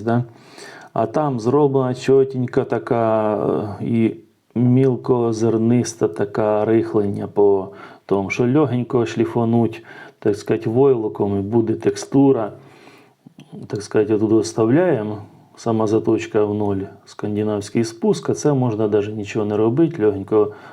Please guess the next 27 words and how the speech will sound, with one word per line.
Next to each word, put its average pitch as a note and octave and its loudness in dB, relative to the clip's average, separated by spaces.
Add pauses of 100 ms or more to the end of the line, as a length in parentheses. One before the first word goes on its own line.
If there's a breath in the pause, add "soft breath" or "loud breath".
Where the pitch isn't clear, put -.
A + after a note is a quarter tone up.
прошліфували, A2+ 0
і G#2+ -4
воно G#2+ -2
така G2+ -2
шершавенька G2+ -6
текстура. G2 -2
Ну, B2 -2
це A#2+ -2
буде A2 0 (420 loud breath)
робити, B2 0
я G2+ 2
покажу, G2+ -4
що - -12
там F#2+ -4 (420 loud breath)
мені A#2+ -2
вона A2 0
сподобалась, A#2 -2
там G#2+ -6
на, G#2+ -2 (880 loud breath)
на B2 -4
подальше A2+ -2
я G#2+ 4
так A2 -4
і A2 0
планую A#2 0
її E3+ 2
замовляти. B2 2